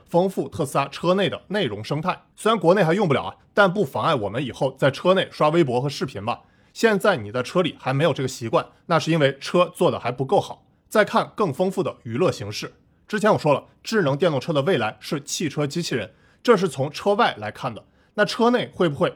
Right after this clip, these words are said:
也有更多的小机器人出现，陪你一起娱乐呢？答案是一定会的。其实我猜小米和顺为在四月底投资的可以科技就是在这方面布局。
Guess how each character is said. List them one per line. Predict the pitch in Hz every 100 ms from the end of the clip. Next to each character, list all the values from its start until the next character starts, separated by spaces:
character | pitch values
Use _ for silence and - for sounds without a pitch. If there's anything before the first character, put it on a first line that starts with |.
| -
也 | 120 208
有 | 175
更 | - 160
多 | 120 143
的 |
小 | 131 - -
机 | - 170
器 | 165
人 | 131
出 | 135
现， | 127 - - _
陪 | - 135
你 | 185 - -
一 | 180
起 | - 104
娱 | 98
乐 | 147 165
呢？ | 123 - _ _
答 | - 139
案 | 151
是 | - - _
一 | 110 127
定 | 185
会 | 143 107
的。 | 92 _ _ _ _
其 | - 208
实 | 226
我 | 185
猜 | - 175
小 | 170 -
米 | 190
和 | 135
顺 | 131 190
为 | 113 - -
在 | 196
四 | 175 -
月 | 208 151
底 | -
投 | - 135
资 | 135
的 | 170 143 -
可 | - 123 151
以 | 190
科 | - 139
技 | 120 113 _ _
就 | - 220
是 | 139
在 | - 127
这 | 170
方 | - 135
面 | 135
布 | 165
局。 | 139 110 -